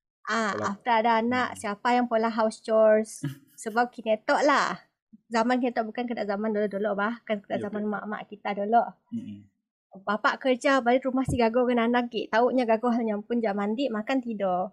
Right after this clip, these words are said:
Speaker 1: Mak yang
Speaker 2: Mm-mm.
Speaker 1: pola everything kan. Jadi
Speaker 2: Yes, yes, yes.
Speaker 1: now kita memang siapa pola macam lah sebab both of us kerja, bah.
Speaker 2: Both working,
Speaker 1: Jadi
Speaker 2: yeah.
Speaker 1: ki-, ya,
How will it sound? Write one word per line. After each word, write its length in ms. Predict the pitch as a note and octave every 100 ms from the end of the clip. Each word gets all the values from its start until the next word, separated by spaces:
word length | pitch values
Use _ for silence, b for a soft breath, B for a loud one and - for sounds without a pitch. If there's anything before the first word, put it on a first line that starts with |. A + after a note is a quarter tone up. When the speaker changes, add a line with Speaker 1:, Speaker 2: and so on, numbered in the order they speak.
| _ -
Speaker 1:
Mak 280 | A3+ B3
yang 180 | - A3+
Speaker 2:
Mm-mm. 80 | A3+
Speaker 1:
pola 260 | G#3 A3+ A#3
everything 480 | G#3 G#3 - A#3+ B3
kan. 460 | D4 C4+ G#3 G#3
Jadi 540 | G3+ G3+ G3+ A#3 A#3 A3+
Speaker 2:
Yes, 40 |
yes, 20 |
yes. 60 | A3+
Speaker 1:
now 260 | A#3+ A#3+ A#3+ A#3 A#3
kita 220 | - B3
memang 280 | A3+ A3+ A#3+
siapa 260 | - C4+ A3+
pola 260 | G#3 G#3
macam 200 | G#3+ G3
lah 220 | A3 A3
sebab 300 | G3+ G#3 G3 G3
both 180 | A3 G3+
of 140 | G3
us 200 | - G#3+
kerja, 360 | F#3+ - F#3+ F#3
bah. 200 | G3+ D#4 _ _ -
Speaker 2:
Both 300 | - - -
working, 220 | - G2
Speaker 1:
Jadi 240 | G#3+ G#3 B3
Speaker 2:
yeah. 100 | A3+
Speaker 1:
ki-, 200 | A3+ - _ _ _ _ _
ya, 240 | A#3 A#3+